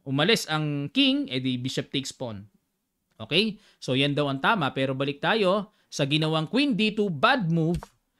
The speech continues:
Nag knight G six na, good move ang tuloy. Bishop G three. Ayun. Dapat daw tira rook D one.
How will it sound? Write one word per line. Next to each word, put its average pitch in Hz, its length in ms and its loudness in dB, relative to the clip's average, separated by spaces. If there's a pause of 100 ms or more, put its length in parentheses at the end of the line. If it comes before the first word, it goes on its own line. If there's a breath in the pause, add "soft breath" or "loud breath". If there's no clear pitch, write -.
(160)
Nag 160 240 2
knight 202 240 2
G 143 240 2
six - 240 0
na, 180 240 2
good 147 240 -2
move 135 160 -2
ang 123 160 -4
tuloy. 226 560 0 (320 soft breath)
Bishop 262 400 4
G 226 320 4
three. 262 400 2 (240)
Ayun. 123 480 -10 (160)
Dapat 135 400 -6
daw 170 240 0
tira 151 320 2
rook 139 160 -2
D 131 240 0
one. 120 400 -6